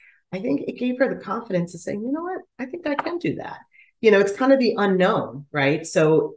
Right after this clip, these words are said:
uh, thinking going into it, it's, "Well, I don't know if I can do that," right? "I've been an analyst all these years. How could I be client facing?" Uh, and of course, she wouldn't be in a role that she would do that day one, but just being able to sit in and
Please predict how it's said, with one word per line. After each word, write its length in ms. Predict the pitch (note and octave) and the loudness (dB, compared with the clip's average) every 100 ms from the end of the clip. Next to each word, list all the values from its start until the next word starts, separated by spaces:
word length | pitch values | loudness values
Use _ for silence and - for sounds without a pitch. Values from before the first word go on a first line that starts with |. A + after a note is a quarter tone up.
| - | -14
uh, 60 | - - | -14 -2
thinking 380 | G3 G3 G3 F3+ | 0 2 2 4
going 260 | F3+ D#3+ | 4 6
into 340 | G3 D4 A#3+ F3 | 6 4 4 4
it, 260 | D3 D3 D#3 | 4 2 0
it's, 440 | D3+ D3 - - - | -4 -4 -10 -14 -12
"Well, 140 | B2 | -8
I 100 | B2 | -8
don't 140 | B2+ A2+ | -8 -10
know 100 | G#2 | -12
if 80 | |
I 80 | G#2+ | -14
can 180 | - A#2 | -12 -12
do 140 | A2 A2+ | -10 -10
that," 260 | - - - | -8 -10 -8
right? 160 | A#2 B2+ | -6 -4
"I've 80 | |
been 160 | B2 B2 | -4 -6
an 60 | - | -4
analyst 440 | C3+ C3+ C3 - | -4 -2 -4 -6
all 160 | B2+ B2 | -6 -6
these 220 | B2 B2 | -8 -6
years. 340 | C3+ A#2 A#2 | -4 -4 -6
How 120 | C3 | -10
could 160 | - C#3 | -10 -8
I 280 | B2 B2 A#2+ _ _ | -6 -8 -10 _ _
be 140 | C3+ | -10
client 380 | - B2+ C#3+ E3+ | -8 -6 -6 -6
facing?" 480 | F#2+ F#2 - F2 - _ - - _ _ D3 | -8 -8 -8 -12 -16 _ -20 -20 _ _ -4
Uh, 260 | C#3 B2+ - | -2 -2 0
and 140 | F3 | 2
of 120 | F3+ - | 0 2
course, 420 | F#3 - - - _ | 0 0 -10 -16 _
she 400 | - E3+ D3 - | -8 -6 -8 -8
wouldn't 220 | D#3+ D3 D3 | -4 0 2
be 100 | D3 | 2
in 100 | C3+ | 2
a 20 | |
role 240 | C#3+ C3+ | 2 0
that 160 | C3+ - | 0 -4
she 100 | C#3+ | -4
would 120 | C#3 | -2
do 120 | D3 | 0
that 200 | C#3+ B2+ | 0 0
day 200 | C#3 C3 | -2 -2
one, 360 | D3+ F#3+ D3 C#3+ | 2 4 4 2
but 140 | E3+ E3+ | 0 -2
just 240 | G#3+ - | -4 -2
being 180 | G#3+ F#3+ | 0 0
able 160 | F3+ | 0
to 140 | F3+ D#3+ | -4 -10
sit 300 | - E3+ D#3+ | -6 -2 0
in 460 | E3 E3 D#3+ D3 - | 0 0 -2 -4 -4
and 400 | C#3+ C#3+ C#3+ | -2 0 -2